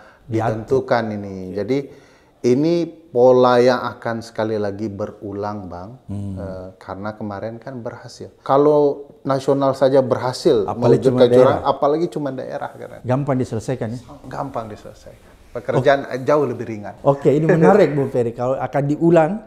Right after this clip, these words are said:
Speaker 1: Tapi kan kalau kita lihat begini,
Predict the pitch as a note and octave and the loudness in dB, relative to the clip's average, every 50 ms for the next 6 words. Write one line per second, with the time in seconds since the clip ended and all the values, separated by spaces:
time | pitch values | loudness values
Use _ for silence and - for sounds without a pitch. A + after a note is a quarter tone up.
0 | - - _ _ _ _ _ _ _ _ - F3+ F3 A3 A3 A3+ B3+ B3 B3 G3+ | -18 -20 _ _ _ _ _ _ _ _ -2 -2 -2 -2 -4 -4 -2 -4 -2 0
1 | G#3+ G3 F#3+ F3+ G3+ G3 G3+ F#3+ F#3 F#3+ G3 E3+ C#3+ C3 A#2 A2+ G#2+ G2 G#2 G#2+ | 0 0 0 0 0 -2 0 0 2 2 0 0 -2 -6 -6 -6 -6 -4 -4 -4
2 | A2+ A2+ G#2+ G2+ G2 | -4 -2 -4 -6 -8